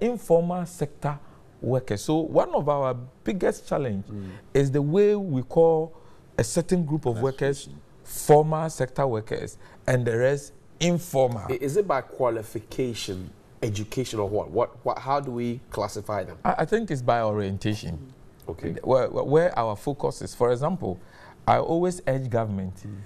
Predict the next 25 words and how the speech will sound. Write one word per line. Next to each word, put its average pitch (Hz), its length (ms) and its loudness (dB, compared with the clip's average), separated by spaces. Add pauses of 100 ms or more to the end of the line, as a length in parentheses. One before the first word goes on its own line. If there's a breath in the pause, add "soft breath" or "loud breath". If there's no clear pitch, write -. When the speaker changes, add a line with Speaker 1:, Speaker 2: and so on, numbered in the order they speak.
(320)
Speaker 1:
to 123 100 2
take 165 280 2
this 147 280 -6
up, 110 200 -2
because 101 460 -6 (400 loud breath)
when 202 220 4
you 160 100 0
have 123 180 -2
the 113 200 -6
informal 143 560 0
sector - 420 -8 (460)
workers 135 380 -2
contributing, 104 840 -4
Speaker 2:
Mm. 107 240 -8
Speaker 1:
and 165 240 4
a 156 240 0
large 269 360 0
chunk 185 260 0
of 127 120 2
money 165 260 -2
sits 170 300 -4
in 120 120 -2
the 107 80 2
informal 107 440 0
sector. - 320 -10